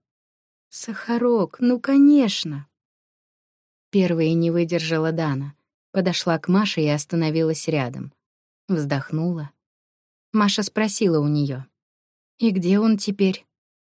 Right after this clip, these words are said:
«В приюте, наверное, если такого старого кота вообще куда-то...»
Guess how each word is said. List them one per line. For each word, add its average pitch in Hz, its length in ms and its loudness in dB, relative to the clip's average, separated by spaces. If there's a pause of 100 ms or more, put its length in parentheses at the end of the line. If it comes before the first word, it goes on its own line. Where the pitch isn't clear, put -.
(380)
«В - 140 -20
приюте, 226 540 2
наверное, 143 640 -2 (360)
если 226 340 2
такого 196 380 2
старого 170 400 2
кота 214 320 2
вообще 190 480 2
куда-то...» 170 560 0